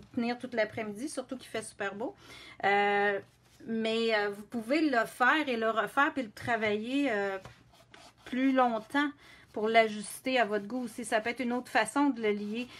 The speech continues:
Vous voyez ici, là, ça finit quasiment comme un brossage, là. Fait que c'est beaucoup plus lié que tout à l'heure. Ben, pour moi, OK, on va dire. <laughs> Parce que je sais qu'il y en a qui aiment ça beaucoup plus lié que ça.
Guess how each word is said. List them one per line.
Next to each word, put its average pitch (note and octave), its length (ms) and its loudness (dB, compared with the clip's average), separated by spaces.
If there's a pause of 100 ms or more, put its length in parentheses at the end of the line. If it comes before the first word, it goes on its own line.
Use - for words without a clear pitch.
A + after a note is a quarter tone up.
(180)
Vous G3+ 60 -8
voyez A#3 280 4
ici, D#4+ 300 0
là, D4 340 4
ça C4+ 200 0
finit C4 320 4
quasiment C#4 440 6
comme C4+ 220 0
un A3+ 140 4
brossage, A3+ 680 2
là. G#3 140 0
Fait G#3+ 180 -6
que - 80 -20
c'est B3+ 120 -2
beaucoup D4 580 2
plus C4 360 0
lié A#3+ 480 -2 (2000)
que A#3 80 0
tout A3+ 220 -6
à G#3+ 120 6
l'heure. G#3 320 2 (400)
Ben, F#3+ 240 2
pour A3 160 2
moi, G3+ 300 -2 (140)
OK, F#3 240 -8 (120)
on G#3 80 -2
va G3+ 160 -2
dire. G3 260 -6 (460)
<laughs> - 600 -8
Parce C4 140 2
que C4 60 -2
je - 40 -12
sais E4 240 -2
qu'il B3+ 200 0
y A3+ 100 2
en A3+ 160 4
a B3+ 80 -2
qui B3+ 80 -8
aiment A3 160 -2
ça B3 140 -6
beaucoup A#3+ 320 -6
plus B3 240 -4
lié A#3 400 -4
que G3 160 -2
ça. A3+ 260 -4